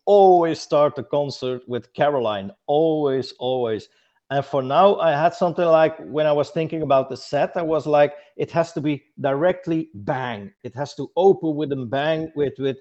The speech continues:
come on, the power is on." Um, and I think we did it well with, with the, the proposing medley, with, with the,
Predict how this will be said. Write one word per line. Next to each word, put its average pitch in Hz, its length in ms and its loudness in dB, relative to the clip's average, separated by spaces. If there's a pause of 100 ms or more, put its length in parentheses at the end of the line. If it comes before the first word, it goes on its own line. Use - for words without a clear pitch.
(520)
come 170 140 4
on, 156 160 6
the 135 60 -2
power 165 580 6
is 147 180 0
on." 185 420 8 (100)
Um, 143 480 2 (160)
and 156 100 0
I 165 80 4 (160)
think 170 280 -2 (960)
we 147 180 -2
did 156 180 0
it 147 140 2
well 156 560 6
with, 151 180 0 (100)
with 143 360 -8
the, 135 440 0
the 131 80 -4
proposing 143 640 -2
medley, 151 460 -2 (300)
with, 139 260 0
with 131 160 -4
the, 135 240 -14